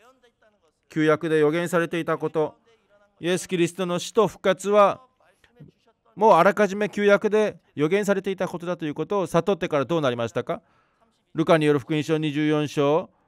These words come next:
三十二から三十三節を見ると、この道端で私に、えー、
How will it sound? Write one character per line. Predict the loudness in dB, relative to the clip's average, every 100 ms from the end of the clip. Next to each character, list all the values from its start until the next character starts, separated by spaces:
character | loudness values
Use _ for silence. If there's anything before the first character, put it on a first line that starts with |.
| _ -6
三 | 0 0
十 | 0 -2
二 | -2
か | -2
ら | -2
三 | -2 -4
十 | -4
三 | -4 -2
節 | -2 0 0
を | 0
見 | -2
る | -4
と、 | 0 0 0 -6 _ _ _ _ _ _ _ _ _ _ _ _ _ _ _
こ | -2
の | 0 0
道 | -4 -2
端 | 0 0 0
で | 0 0 -6 _ _ -8
私 | -2 -2 -2 -4
に、 | -4 -4 -8 _ _ _ _
え | -10 -8 -8 -12
ー、 | -20